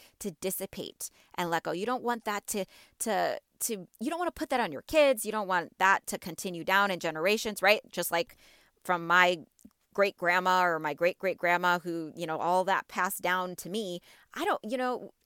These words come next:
I would, I would think she wouldn't want that for me, right? Just like we wouldn't want that for the generations to come. So energy work is a great way to clear all of that out. You can let all that go.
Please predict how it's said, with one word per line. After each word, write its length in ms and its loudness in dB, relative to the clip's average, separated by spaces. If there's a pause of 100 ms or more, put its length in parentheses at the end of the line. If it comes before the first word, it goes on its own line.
(300)
I 100 4
would, 320 2
I 100 2
would 160 -4
think 220 -4
she 160 -6
wouldn't 260 -2
want 260 -4
that 200 -4
for 200 -14
me, 320 -18 (200)
right? 380 -4 (420)
Just 160 -6
like 140 -2
we 160 -2
wouldn't 260 -2
want 200 -4
that 160 -4
for 100 -8
the 100 -8
generations 600 -10
to 100 -16
come. 240 -14 (280)
So 260 0
energy 320 -4
work 200 -4
is 80 -8
a 60 -4
great 540 -6
way 160 -4
to 100 -18
clear 380 -14
all 160 -14
of 100 -20
that 220 -12
out. 320 -18 (1600)
You 80 -14
can 140 -10
let 360 -2
all 160 -2
that 220 -8
go. 280 -6